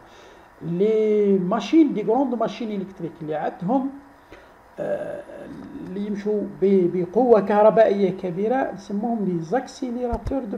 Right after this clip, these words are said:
بارتيكول. Tous les accélérateurs de particules sont composés de composants suivants. هام لي كومبوزون اللي متكونين منهم لي زاكسيليراتور.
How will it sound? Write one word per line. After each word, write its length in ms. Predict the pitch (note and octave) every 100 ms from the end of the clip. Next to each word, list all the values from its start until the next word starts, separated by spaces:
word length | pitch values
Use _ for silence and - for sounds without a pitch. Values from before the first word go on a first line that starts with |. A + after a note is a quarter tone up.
| -
بارتيكول. 480 | - - G#3+ - A#2 - - - - - - -
Tous 160 | D4+
les 220 | D#4 C4+
accélérateurs 580 | C#4 - C#4+ B3 A3 B3+
de 80 | G3
particules 500 | F3 G3+ - B3 A3 - - - -
sont 140 | F#3
composés 720 | F3+ C#4 C#4 B3 B3 A3+ C4+
de 140 | G3+ G#3 -
composants 500 | B3+ B3 - B3+ C4+
suivants. 400 | - A#3 C#3+ A2 - - D3
هام 260 | G3+ A#3
لي 80 | A3+
كومبوزون 560 | G#3 G#3 G#3+ G#3+ A#3+ A3+
اللي 120 | G#3
متكونين 560 | G3 - G#3 G#3 A#3+
منهم 200 | A#3 G3+
لي 60 | G#3
زاكسيليراتور. 640 | G#3+ A3+ - G3+ F3 -